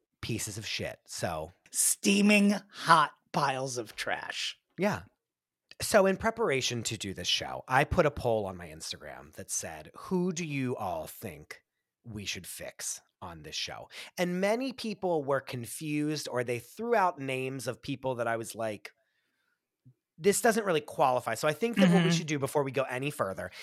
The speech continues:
Speaker 1: is, like, explain the kind of people that we're trying to, you know, highlight on this show.
Speaker 2: First of all, us liking or disliking these people is not part of the criteria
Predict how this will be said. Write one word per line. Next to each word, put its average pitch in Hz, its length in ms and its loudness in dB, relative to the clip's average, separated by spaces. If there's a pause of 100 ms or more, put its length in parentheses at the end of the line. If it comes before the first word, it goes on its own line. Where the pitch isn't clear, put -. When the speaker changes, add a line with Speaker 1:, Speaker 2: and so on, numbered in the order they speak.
(120)
Speaker 1:
is, 160 160 0
like, 151 180 -4
explain 202 920 0
the 196 120 2
kind 147 440 2
of 131 160 -2
people 120 400 -2
that 117 100 0
we're 117 120 -4
trying 107 720 -2
to, 98 280 -4 (960)
you 131 100 0
know, 101 140 -4
highlight 104 640 4
on 92 160 -10
this 85 120 -10
show. - 360 -6 (760)
Speaker 2:
First 269 360 10
of 214 100 8
all, 175 300 12
us 254 260 8
liking 190 600 6
or 180 200 6
disliking 160 840 2
these 170 200 4
people 190 400 6
is 156 180 2
not 160 640 4 (220)
part 175 240 2
of 151 120 0
the 160 100 2
criteria 147 840 -2